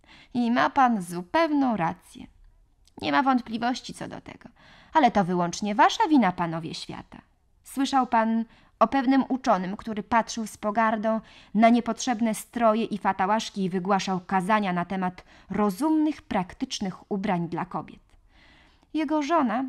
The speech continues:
potulne, poczciwe stworzenie, zastosowała się do jego poglądów i nosiła takie zreformowane suknie. Jak się panu zdaje, jaki był rezultat? Pan profesor czmychnął z baletnicą.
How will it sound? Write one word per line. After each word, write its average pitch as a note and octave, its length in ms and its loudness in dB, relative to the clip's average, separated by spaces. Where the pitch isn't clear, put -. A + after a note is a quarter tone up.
potulne, B3 600 2
poczciwe G#3+ 520 -2
stworzenie, G#3+ 680 -4
zastosowała D4+ 760 2
się B3+ 200 4
do A3 80 0
jego A3 260 0
poglądów B3+ 500 2
i A#3+ 60 0
nosiła C4 360 2
takie A3+ 320 -4
zreformowane G3+ 1040 2
suknie. F#3 480 -12
Jak C#4 220 0
się B3+ 200 0
panu A#3 240 2
zdaje, A3+ 360 2
jaki A3 320 2
był G#3+ 180 -2
rezultat? G#3 720 -4
Pan D#4 200 2
profesor D#4 640 -4
czmychnął C4 580 4
z A#3+ 80 -4
baletnicą. C4+ 800 2